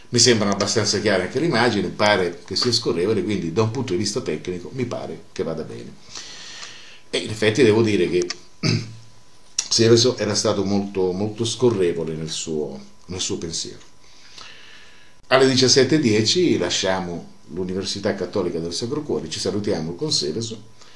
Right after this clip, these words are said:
e insieme al mio amico ci rifacciamo i due chilometri per tornare indietro dove appunto avevamo lasciato l'autovettura.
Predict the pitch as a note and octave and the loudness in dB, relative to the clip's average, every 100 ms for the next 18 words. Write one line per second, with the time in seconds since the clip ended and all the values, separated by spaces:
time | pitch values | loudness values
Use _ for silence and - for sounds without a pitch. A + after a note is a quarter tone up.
0 | - - - C3 C3+ D#3 A#2+ A2+ E3 A#2+ | -20 -20 -2 4 8 8 8 8 4 2
1 | G2+ A2+ A#2+ A#2 A#2+ G#2 F#2 F2 F2 A2 | 2 2 2 2 0 0 0 -2 -4 -2
2 | A2+ B2 G2+ F#2 F2 F2 F#2 G2 - G2+ | 2 2 4 0 0 -2 -4 -4 -4 -4
3 | G2 G2+ G#2+ E2 E2 D#2+ D#2 D#2+ D#2+ D#2+ | -2 -2 -2 -2 -4 -4 -6 -6 -8 -10
4 | - F#2 E2 D#2 G#2 A2+ A2 C#2+ C#2+ B1 | -10 -8 -6 -4 -2 -2 -2 -6 -8 -14
5 | - E2+ D#2 D2+ D#2 B1 G1+ | -12 -10 -8 -8 -10 -12 -16